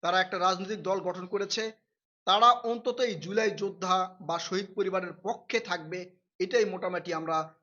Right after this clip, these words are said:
আহ, ধরে নিচ্ছি বা দেখা যাচ্ছে। এখন তারা যখন ঘোষণা দিয়েছে যে আমরা এই জুলাই সনদে সই করব না, তারপরে কিন্তু এই উত্তপ্ত পরিস্থিতি এখন বিরাজ করছে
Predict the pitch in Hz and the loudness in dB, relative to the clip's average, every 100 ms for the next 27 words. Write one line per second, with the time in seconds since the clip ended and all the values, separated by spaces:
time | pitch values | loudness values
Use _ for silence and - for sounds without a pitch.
0 | _ 170 165 156 151 143 127 147 240 226 | _ -4 -2 -2 -8 -16 -6 -2 0 0
1 | - - 247 269 220 - 170 208 208 190 | -4 -6 4 6 6 2 0 2 2 0
2 | 156 - 135 - _ _ _ _ _ _ | -4 -8 -10 -12 _ _ _ _ _ _
3 | 180 190 254 - 202 233 240 240 196 - | -2 0 -2 0 2 4 2 -2 -4 -6
4 | 220 226 196 214 214 202 190 180 196 196 | -6 -6 -2 -2 -2 -2 -4 0 2 2
5 | 190 180 170 156 190 185 185 175 - 175 | 0 -6 -6 -4 -4 -4 -8 -8 -6 -6
6 | 180 185 208 233 - _ _ - 196 196 | -6 -6 -6 -6 -8 _ _ -2 -2 -2
7 | 208 202 196 202 185 185 - 220 - - | -4 -4 -6 -4 -4 -6 -8 -10 -6 -8
8 | - 180 - 160 165 160 175 262 - - | -6 -8 -10 -8 -6 -4 -4 -8 -12 -20
9 | _ 139 143 196 190 - 196 196 240 247 | _ -12 -2 0 0 -2 -4 0 0 0